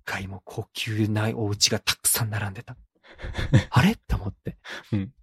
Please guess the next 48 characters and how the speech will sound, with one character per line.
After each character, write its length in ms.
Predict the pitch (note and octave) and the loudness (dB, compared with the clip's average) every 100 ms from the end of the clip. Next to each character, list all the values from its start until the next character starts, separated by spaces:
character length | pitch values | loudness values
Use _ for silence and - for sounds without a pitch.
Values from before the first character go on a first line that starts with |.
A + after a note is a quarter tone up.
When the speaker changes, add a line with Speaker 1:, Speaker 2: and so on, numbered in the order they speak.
| _ - | _ -4
Speaker 1:
避 200 | - E3 | 4 8
暑 200 | - - | 8 8
地 300 | - - G#2 | 6 4 4
み 100 | G#2 | 0
た 160 | - | -2
い 80 | - | 0
な。 180 | G#2+ G#2+ - | 0 -2 -6
あ 300 | - - F#2+ | -12 -4 0
の、 140 | G#2+ | 2
Speaker 2:
あ 360 | A2 A2 A2 G#2+ | 0 -2 -6 -8
ー。 20 | - | -2
Speaker 1:
シ 300 | - - G3+ | 2 4 4
ン 300 | A3 A3 - | 0 -2 -8
ガ 200 | F#3 F#3+ _ | -10 -12 _
ポ 180 | G3+ G3 | -2 -2
ー 20 | F3+ | -4
ル、 120 | - - | -12 -16
え、 160 | - _ - | -16 _ 2
何 240 | F#3 C#3+ | 4 4
こ 160 | B2 - | 2 0
こ？ 140 | - | 2
み 120 | G#2+ A2 | 2 4
た 120 | - | 2
い 60 | - | 0
な。 100 | - - _ _ _ | -12 -16 _ _ _
Speaker 2:
海 260 | - F3+ E3 | -2 2 8
外 320 | A#2 G2+ F#2+ | 8 8 6
の 80 | G2 | 0
人 400 | - - F#2+ F#2+ _ _ _ _ | -6 -4 -2 -2 _ _ _ _
が 160 | A2 A#2 _ _ _ _ _ _ _ _ - | -10 -10 _ _ _ _ _ _ _ _ -4
別 140 | G2 | -2
荘 140 | - G#2+ | 2 0
地 100 | - | 0
に 80 | - | -6
し 80 | |
て 80 | - | -4
る 80 | F2+ | -6
と 80 | - | -8
か、 40 | - | -8
そ 120 | G#2+ | -6
う 40 | |
い 20 | |
う 20 | G#2+ | -6
感 140 | A2+ | -10
じ？ 80 | - | -12
Speaker 1:
い 160 | C3 | -2
や、 100 | D3+ - | -2 0
本 420 | - A#2 C4+ C#4+ | 0 4 6 4